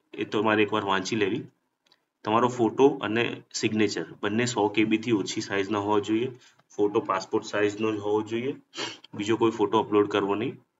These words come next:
તમારી hall ticket પર આ જ photo અને sign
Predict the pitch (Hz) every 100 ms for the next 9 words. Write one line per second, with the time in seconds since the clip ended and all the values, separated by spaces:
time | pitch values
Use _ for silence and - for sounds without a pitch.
0 | - - _ 107 113 120 101 110 113 113
1 | 113 123 123 107 - 113 107 113 107 -
2 | 95 -